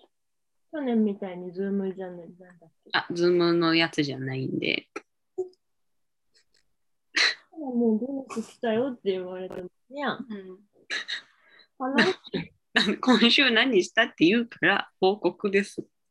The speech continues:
Speaker 2: 近況報告。
Speaker 1: <laughs> 結婚
Speaker 2: こんなことあったよっていう。
Speaker 1: やつでさ、
Speaker 3: うん。
Speaker 1: あ、うちが新郎としてね。
Speaker 3: うん。
Speaker 1: 新婦でね。
Speaker 3: うん。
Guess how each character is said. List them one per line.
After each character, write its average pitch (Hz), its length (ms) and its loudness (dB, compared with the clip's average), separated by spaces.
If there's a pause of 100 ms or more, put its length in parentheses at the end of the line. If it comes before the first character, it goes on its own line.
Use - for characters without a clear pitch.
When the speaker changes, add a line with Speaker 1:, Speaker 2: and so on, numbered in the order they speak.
(160)
Speaker 2:
近 175 260 4
況 180 240 2
報 170 220 4
告。 - 400 -2 (420)
Speaker 1:
<laughs> 233 580 -14 (1300)
結 233 200 -10
婚 180 120 2
Speaker 2:
こ 156 60 4
ん - 20 4
な - 80 4
こ 180 140 0
と - 100 0
あ 185 40 2
っ - 100 -6
た 180 80 2
よ 220 120 4
っ 233 80 -4
て - 100 -4
い - 40 0
う。 - 100 -10 (440)
Speaker 1:
や 214 120 -12
つ 214 140 -6
で 202 200 -4
さ、 196 340 -8
Speaker 3:
う 208 40 -14
ん。 196 220 -18 (640)
Speaker 1:
あ、 214 80 0
う 208 100 0
ち 214 140 -2
が 208 120 -2
新 202 220 -6
郎 185 220 -10
と 180 160 -18
し - 80 -20
て - 80 -20
ね。 214 180 -18 (120)
Speaker 3:
う 208 60 -14
ん。 196 240 -18 (200)
Speaker 1:
新 185 240 -16
婦 165 120 -20
で 185 140 -20
ね。 247 260 -18
Speaker 3:
う 202 80 -16
ん。 190 160 -18